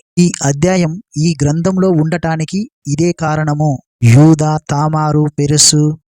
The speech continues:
జెరహు అనే పేర్లు ఈ అధ్యాయంలో వినబడతాయి. ఈ అధ్యాయపు పేర్లు మత్తయి సువార్త మొదటి అధ్యాయంలో చిరపరిచితమే. యేసుక్రీస్తు వంశావళిలో చేర్చబడిన పేర్లు.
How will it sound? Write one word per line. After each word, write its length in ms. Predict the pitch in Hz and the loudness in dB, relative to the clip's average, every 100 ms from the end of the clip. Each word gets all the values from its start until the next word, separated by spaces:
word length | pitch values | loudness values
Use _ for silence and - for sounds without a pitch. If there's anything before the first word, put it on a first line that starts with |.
| - | 2
జెరహు 500 | 143 151 160 156 160 - | 6 6 4 2 0 -2
అనే 200 | 143 139 | -4 -2
పేర్లు 560 | - 147 165 175 220 - - | -2 -2 0 0 0 -4 -2
ఈ 120 | 180 - - | -2 0 -2
అధ్యాయంలో 600 | 147 170 185 180 165 170 | 0 0 0 0 0 0
వినబడతాయి. 960 | 139 147 165 165 - 143 139 139 196 - - | 0 0 -2 -4 -4 -4 -4 -6 -8 -10 0
ఈ 200 | 156 185 - | 2 2 0
అధ్యాయపు 580 | 131 143 180 190 180 160 | -4 -2 -2 0 0 -4
పేర్లు 460 | 151 151 165 160 170 | -4 -2 0 0 -2
మత్తయి 400 | 156 143 - 185 | -4 -6 -4 -2
సువార్త 520 | - 160 160 151 160 | 0 0 -2 -6 -6
మొదటి 460 | 170 147 165 175 | -4 -4 -4 -4
అధ్యాయంలో 720 | 156 151 147 156 156 147 143 175 | -4 -4 -4 -2 -2 -2 -2 -2
చిరపరిచితమే. 1040 | - 147 156 151 147 - - 139 139 135 120 _ - | -4 -6 -4 -6 -8 -8 -6 -4 -4 -6 -10 _ 0
యేసుక్రీస్తు 640 | 180 202 202 185 185 - | 4 4 2 2 0 2
వంశావళిలో 840 | 180 156 160 165 175 165 165 165 170 | 0 0 -2 -4 -2 -2 0 0 0
చేర్చబడిన 680 | - 147 - 156 151 151 147 | -2 -6 -4 -4 -2 -4 -4
పేర్లు. 440 | 151 139 143 127 | -4 -4 -2 -6